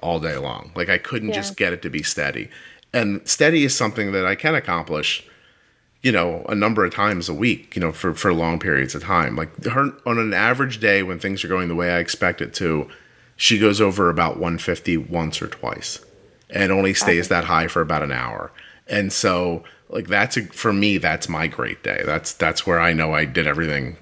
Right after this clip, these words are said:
Speaker 1: the way I know I can. But that's when there's no outside influence. There's no growth spurts. There's no,
Speaker 2: Yeah, you,
Speaker 1: um,
Speaker 2: you aren't in control of puberty. And,
Speaker 1: Right,
Speaker 2: and that's
Speaker 1: right.
Speaker 2: why they up the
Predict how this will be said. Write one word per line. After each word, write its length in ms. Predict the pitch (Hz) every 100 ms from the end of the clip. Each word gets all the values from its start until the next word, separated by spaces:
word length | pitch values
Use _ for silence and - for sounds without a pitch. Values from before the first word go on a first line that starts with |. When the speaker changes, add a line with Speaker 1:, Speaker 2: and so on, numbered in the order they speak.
| -
Speaker 1:
the 140 | 85
way 180 | 80 78
I 140 | 76
know 180 | 69 71
I 100 | 69
can. 360 | 73 76 60 50 - - _ _
But 120 | 104
that's 280 | 98 101 -
when 420 | 110 107 92 85 -
there's 280 | 95 82 98
no 120 | 85
outside 360 | 76 73 71 80
influence. 380 | 87 69 52
There's 140 | 82 80
no 120 | 80
growth 320 | 78 78 69
spurts. 480 | - - 76 71 -
There's 240 | 82 65 -
no, 380 | 65 64 60 - - - - -
Speaker 2:
Yeah, 80 |
you, 60 | 190
Speaker 1:
um, 220 | 202 233
Speaker 2:
you 120 | 240
aren't 160 | 240 220
in 60 | 185
control 440 | 214 196 202 180
of 140 | 175
puberty. 520 | - 185 170 147 151 170
And, 140 | 185
Speaker 1:
Right, 140 | 185 -
Speaker 2:
and 180 | 196 185
that's 240 | 196 -
Speaker 1:
right. 120 | 220
Speaker 2:
why 40 | 196
they 160 | 190 196
up 200 | 220 -
the 200 | 202